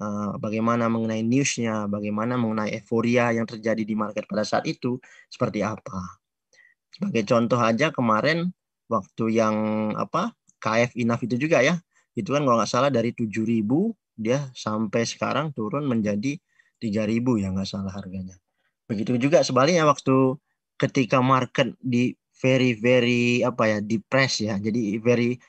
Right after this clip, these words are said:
in depressed condition, jadi harga-harga yang menurut kita udah ini pasti mantul, ya, dia memang bener mantul, ya.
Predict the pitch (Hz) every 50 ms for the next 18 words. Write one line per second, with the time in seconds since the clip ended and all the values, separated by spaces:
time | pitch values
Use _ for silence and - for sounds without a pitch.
0 | _ _ _ - 127 123 110 113 104 - - 117 113 - - - - 113 110 110
1 | 143 180 - - 127 123 135 160 175 - _ _ _ _ _ _ - 113 131 156
2 | 127 120 113 117 110 117 113 110 104 104 113 143 180 165 143 131 131 123 123 123
3 | 120 120 117 117 117 120 117 - _ _ _ _ _ _ - 123 104 - 135 123
4 | 120 127 - _ _ _ _ _ _ _ _ _ _ _ _ _ _ - 123 117
5 | 120 120 107 113 113 117 120 120 98 - - 110 104 - - 120 113 113 117 110
6 | 110 98 - 196 202 139 110 101 98 - 151 147 120 110 107 110 104 101 104 101
7 | 92 98 110 117 131 131 - - 104 101 104 113 113